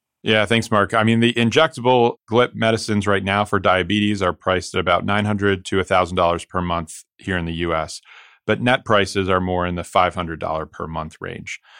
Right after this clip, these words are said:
Now, in obesity, these drugs do cost somewhat more,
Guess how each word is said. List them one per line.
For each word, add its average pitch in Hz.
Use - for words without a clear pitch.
Now, 104
in 107
obesity, 131
these 104
drugs 98
do 120
cost 104
somewhat 95
more, 107